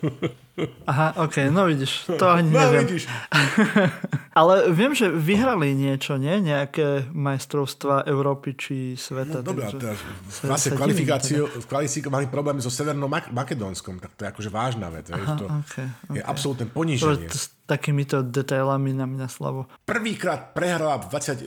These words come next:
Speaker 2: no, proste, po dvadsiatich rokoch v kvalifikácii v Duisburgu.
Speaker 1: Slavo,
Speaker 2: Prehráli
Speaker 1: ale
Speaker 2: Severný
Speaker 1: možno, keď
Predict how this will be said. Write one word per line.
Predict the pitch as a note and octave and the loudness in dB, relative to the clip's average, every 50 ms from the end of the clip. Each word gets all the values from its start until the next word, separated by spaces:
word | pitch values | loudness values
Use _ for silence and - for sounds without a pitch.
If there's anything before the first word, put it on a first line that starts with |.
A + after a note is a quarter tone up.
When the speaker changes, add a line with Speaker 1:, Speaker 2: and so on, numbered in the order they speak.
| A2 A2+ A#2 - A2+ | -6 -6 -6 -6 -8
Speaker 2:
no, | A2 G#2+ A2+ G2+ - | -6 -6 -6 -6 -8
proste, | - - - - - - - - | -12 -16 -18 -16 -16 -16 -16 -14
po | - - | -12 -12
dvadsiatich | G#3 F#3 - D#3+ - - C3 B2 G#2+ G2+ | -6 -4 -4 -2 -2 -2 -4 -4 -4 -4
rokoch | G2+ A2+ A#2+ - F#2 E2 | -4 -6 -6 -8 -10 -12
v | - - | -12 -10
kvalifikácii | G#2 G2+ G2+ F2+ - F2 D#2 - D2+ D2 - - D#2+ D2 | -8 -8 -6 -8 -10 -12 -14 -14 -16 -16 -16 -16 -16 -16
v | D2+ D#2+ | -14 -8
Duisburgu. | F2+ B2 C3 B2+ - - F#2+ E2 D#2+ E2 D#2+ D#2 | -6 -4 -4 -4 -4 -6 -10 -12 -12 -12 -14 -14
Speaker 1:
Slavo, | D#2+ - - D3 D3 C#3+ C#3+ C#3 | -10 -4 2 2 4 4 4 2
Speaker 2:
Prehráli | - | 2
Speaker 1:
ale | D3+ C#3+ C#3+ C3+ - | 2 4 4 4 2
Speaker 2:
Severný | C#3 B2+ D3 | 2 0 2
Speaker 1:
možno, | D3 E3+ G#3 A3 A#3 A3+ | 4 4 4 4 4 4
keď | G3+ | 4